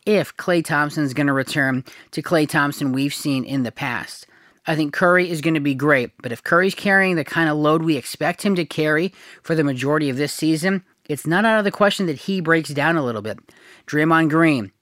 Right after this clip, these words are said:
he's gonna be great as well. He's gonna have to do more playmaking, obviously,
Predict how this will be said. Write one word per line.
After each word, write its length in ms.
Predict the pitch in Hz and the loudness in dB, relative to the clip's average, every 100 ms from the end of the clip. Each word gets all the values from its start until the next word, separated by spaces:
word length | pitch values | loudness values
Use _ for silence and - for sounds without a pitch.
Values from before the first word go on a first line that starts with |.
| _ | _
he's 240 | 175 170 | -4 0
gonna 160 | 185 170 | 2 2
be 120 | 170 | 2
great 260 | 143 147 | 2 2
as 120 | 143 139 | 2 0
well. 200 | 147 143 | 2 2
He's 100 | 139 | 2
gonna 160 | 147 | 0
have 160 | 139 143 | 0 -4
to 80 | 143 | -6
do 400 | 117 113 180 190 | -6 -2 2 4
more 260 | 170 160 | 4 2
playmaking, 720 | - 165 165 151 135 127 147 | 2 0 2 2 -2 -4 -4
obviously, 520 | 123 120 123 - 127 | -2 -2 -4 -6 -6